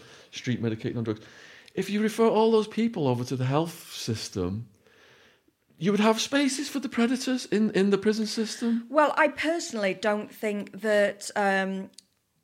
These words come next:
Speaker 2: prison sentences of less than six months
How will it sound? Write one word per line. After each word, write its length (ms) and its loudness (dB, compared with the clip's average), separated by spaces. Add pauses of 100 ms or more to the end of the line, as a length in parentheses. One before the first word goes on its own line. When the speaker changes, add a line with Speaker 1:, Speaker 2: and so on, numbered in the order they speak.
(100)
Speaker 2:
prison 320 -4
sentences 640 -6
of 100 -6
less 260 -4
than 120 -8
six 360 -10
months 580 -12